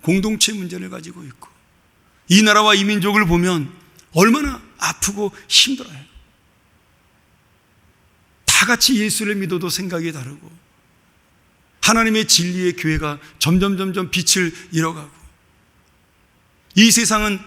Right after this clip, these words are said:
더 악한 것으로 이 달려가고, 우리의 자녀들에게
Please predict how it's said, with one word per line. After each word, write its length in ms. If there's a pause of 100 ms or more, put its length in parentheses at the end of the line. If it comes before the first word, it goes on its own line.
(600)
더 380 (100)
악한 360
것으로 400 (160)
이 100
달려가고, 640 (1400)
우리의 200
자녀들에게 680